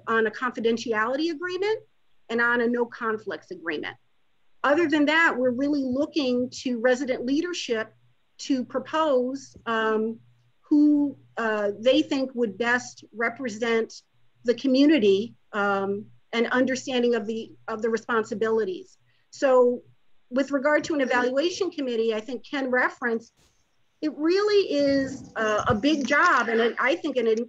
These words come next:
an incredible honor to represent your community that way on an evaluation committee. Um, the member would have to attend, uh, the training, which is required by hud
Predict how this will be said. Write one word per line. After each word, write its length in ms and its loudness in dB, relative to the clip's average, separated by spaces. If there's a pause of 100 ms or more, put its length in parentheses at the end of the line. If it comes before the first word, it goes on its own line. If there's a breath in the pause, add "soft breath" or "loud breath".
(240)
an 120 0 (180)
incredible 500 -2
honor 480 -2 (120)
to 120 -10
represent 640 -2
your 140 2
community 800 -2
that 260 -2
way 520 0 (420)
on 120 2
an 60 4
evaluation 720 0
committee. 440 -10 (540)
Um, 580 2 (300)
the 100 0
member 380 4
would 180 0
have 280 -4
to 140 -8
attend, 600 -4 (540)
uh, 180 0
the 100 0
training, 520 -2 (280)
which 260 -2
is 120 -8
required 480 -4
by 140 -2
hud 320 -6